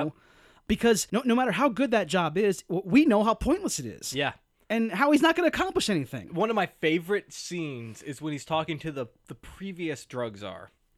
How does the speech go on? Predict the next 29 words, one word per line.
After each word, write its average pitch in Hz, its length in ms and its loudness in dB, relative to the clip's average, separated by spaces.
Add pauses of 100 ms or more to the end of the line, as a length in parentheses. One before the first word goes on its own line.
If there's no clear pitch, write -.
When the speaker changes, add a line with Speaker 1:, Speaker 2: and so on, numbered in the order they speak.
Speaker 2:
James 185 220 2
Speaker 1:
And, 156 60 -2
Speaker 2:
Brolin, 190 320 4
right, 175 200 4
Speaker 1:
and 147 100 -6
Speaker 2:
yeah. 170 200 2
Speaker 1:
he's, 117 100 -6 (260)
he's, 190 400 -12
then 160 340 -2
he's 175 400 -8
relaying 151 460 -4
a 127 40 -10
story 127 300 -4
about 120 180 -4
how 139 140 -2
he 208 160 -8
became 131 340 -6
drug 107 260 -8
czar. 110 180 -6
Speaker 2:
Uh-huh. 165 260 0 (160)
Speaker 1:
And, 135 260 -6
uh, 120 200 -4
the 123 100 -8
previous 180 460 -4
one 151 160 -6
for 156 160 -4
him 185 340 -4
left, 151 300 -2
uh, 120 360 -4